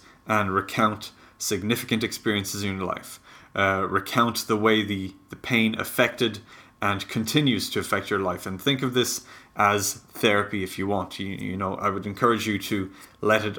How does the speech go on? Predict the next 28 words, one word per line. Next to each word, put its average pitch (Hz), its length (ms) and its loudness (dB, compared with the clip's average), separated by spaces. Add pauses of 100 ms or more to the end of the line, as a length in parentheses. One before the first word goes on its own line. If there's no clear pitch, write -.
(120)
all 101 380 2
out. 95 280 4
See - 200 2
what 107 140 2
emotions 107 680 0 (320)
and 104 140 -4
sensations 107 680 0
come 110 220 -2
up 117 140 0
for 113 80 0
you 104 180 2
and, 95 200 -4 (320)
and, 101 240 -4
and 98 200 -2
simply 127 320 0
take 113 280 0
note 107 180 2
of 95 100 -2
these. 95 340 -4 (120)
Sit - 260 -2
with 120 140 0
the 127 80 0
thoughts, 117 460 2
notice 113 400 0
them, 110 300 -2 (280)
notice 104 360 0
the 107 100 0
patterns, 104 640 2